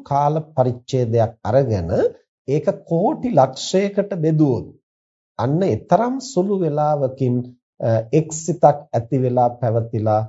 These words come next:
නැති වෙන්නට පුළුවන්. ඒක ධර්මයේ සඳහන් කරනවා සෝපන කනෝ අච්චරා සංඝාත කනස්ස අක්කිනි මීලන කනස්ස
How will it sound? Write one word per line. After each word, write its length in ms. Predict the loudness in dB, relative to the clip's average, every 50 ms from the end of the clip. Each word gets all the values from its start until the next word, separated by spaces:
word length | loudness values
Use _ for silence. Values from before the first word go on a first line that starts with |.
| -8 _ _
නැති 340 | -6 -4 -2 -2 -2 0 0 0
වෙන්නට 340 | 0 0 -2 -4 -4 -6 -8
පුළුවන්. 360 | -8 -8 -8 -8 -10 -12 -16 _ _ _ _ _ _ _ _ _ _ _ _ _ 0
ඒක 160 | 0 2 0
ධර්මයේ 460 | 0 0 0 0 0 0 0 0 0
සඳහන් 420 | 0 -2 -2 0 0 0 0 0 -2
කරනවා 320 | -2 -4 -2 -2 -2 -4 -4
සෝපන 480 | -2 0 0 0 0 0 0 0 0 -2 -4 -8
කනෝ 440 | -8 -6 -4 -2 0 2 0 0 0 -4 -6 -8
අච්චරා 500 | -10 -10 -10 -8 -4 -2 0 0 0 0
සංඝාත 640 | -2 -4 -2 -2 -2 -2 -2 -2 0 0 0 0 -2 -6 -10
කනස්ස 440 | -8 -4 -2 0 0 0 -2 -2 0 0 0 0 0 -4 _ _ _ _ _ _ -8
අක්කිනි 480 | -8 -8 -8 _ -2 -2 0 0 -2 -2
මීලන 460 | -2 0 0 0 2 2 2 2 0 -2 -4
කනස්ස 480 | -6 -4 -2 0 0 0 0 -2 -4